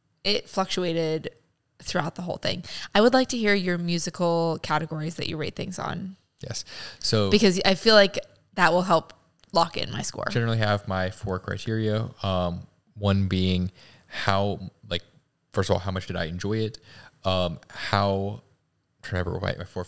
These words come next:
Speaker 2: it's different for musical versus other ones. Uh, whether or not I like the, the soundtrack, how likely am I to go back and, like, listen to the soundtrack again? Um, the second one, the third one being, um, if I'm, how likely am I to,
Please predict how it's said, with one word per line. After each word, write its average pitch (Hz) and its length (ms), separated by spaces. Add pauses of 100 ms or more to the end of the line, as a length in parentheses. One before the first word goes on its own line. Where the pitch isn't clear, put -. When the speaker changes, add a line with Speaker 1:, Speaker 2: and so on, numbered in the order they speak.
(160)
Speaker 2:
it's 110 140
different 139 320
for 135 80
musical 104 280
versus 95 220
other 90 160
ones. 85 220 (360)
Uh, 95 440 (400)
whether 107 340
or 104 60
not 98 420
I 90 380 (100)
like 92 280
the, 90 300 (320)
the 98 80
soundtrack, 107 600 (240)
how - 180
likely 101 280
am 90 100
I 90 140 (100)
to 90 500 (800)
go 113 120
back 101 160
and, 87 100
like, 87 140
listen 95 260
to 95 60
the 87 80
soundtrack 90 320
again? 87 300 (580)
Um, 92 420 (680)
the 98 80
second 90 340
one, 90 220 (160)
the - 60
third 101 180
one 95 200
being, 87 460
um, 85 260
if 92 140
I'm, 92 120 (100)
how - 180
likely 90 220
am 90 80
I 90 100
to, - 160